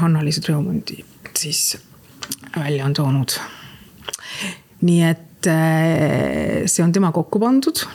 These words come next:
näitus, tema, tema idee ja meie ülejäänud tiimiga siis aitasime seda ideed teoks teha.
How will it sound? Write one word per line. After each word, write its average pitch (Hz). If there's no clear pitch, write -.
näitus, -
tema, 160
tema 160
idee 233
ja 165
meie 170
ülejäänud 190
tiimiga 175
siis 165
aitasime 165
seda 170
ideed 175
teoks 208
teha. 180